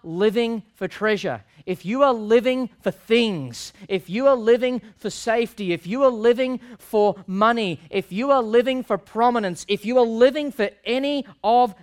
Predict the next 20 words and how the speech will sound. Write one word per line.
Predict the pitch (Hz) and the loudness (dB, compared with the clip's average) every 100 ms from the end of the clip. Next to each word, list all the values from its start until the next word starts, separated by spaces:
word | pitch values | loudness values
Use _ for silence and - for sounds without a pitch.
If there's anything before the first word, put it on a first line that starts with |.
| - | -4
these | 175 220 226 208 - _ | 2 2 2 -4 -12 _
things, | _ 240 247 170 147 196 - - 196 | _ 2 2 0 -6 -8 -12 -18 -20
you | 147 147 202 240 254 254 - 180 | -14 -6 -2 0 0 -2 -4 0
are | 214 226 220 - | 4 6 4 2
like | 190 208 202 202 _ | 0 4 4 0 _
the | 190 | -2
rich | 190 180 - | -2 -2 -8
fool. | - 196 175 127 110 113 _ _ _ _ _ _ _ _ _ _ _ _ 160 | -10 -4 -2 -4 -10 -20 _ _ _ _ _ _ _ _ _ _ _ _ -4
This | 277 - 214 | -2 -2 -6
man | 240 254 196 160 170 208 - | -4 -2 -2 -2 -6 -10 -8
may | 170 208 254 | -2 0 0
have | 233 | 0
been | 226 220 202 165 | -2 -4 -6 -10
rich | 170 156 247 208 - - - | -14 -4 -2 -2 -6 -16 -14
in | 202 190 | -10 -10
the | |
things | 175 214 220 190 | -8 -8 -8 -8
of | 190 | -8
this | 175 - | -8 -10
world, | 170 165 208 175 131 135 | -10 -4 -2 -2 -4 -8